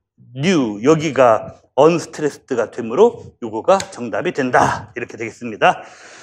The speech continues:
하여튼 뭐 미국 영어에서 Y 발음이 되는 것은 엘비올라 소리 중에서도 맑은 엘비올라 소리, 요놈들 뒤에 와야 되고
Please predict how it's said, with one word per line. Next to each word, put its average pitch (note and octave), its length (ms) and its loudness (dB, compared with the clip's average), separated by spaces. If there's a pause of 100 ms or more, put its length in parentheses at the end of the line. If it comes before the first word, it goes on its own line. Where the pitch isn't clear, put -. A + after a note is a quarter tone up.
(120)
하여튼 B3 360 4
뭐 G#3 220 4 (220)
미국 A3 380 4
영어에서 F#3 880 4
Y F3 260 6
발음이 F3+ 320 4
되는 D#3+ 240 2
것은 A3 460 4 (760)
엘비올라 G3 520 6
소리 F#3 260 2
중에서도 E3+ 540 2
맑은 F3 460 4
엘비올라 E3+ 440 6
소리, C3 320 2
요놈들 D3 560 2
뒤에 D#3+ 220 2
와야 C3 260 6
되고 A2+ 560 2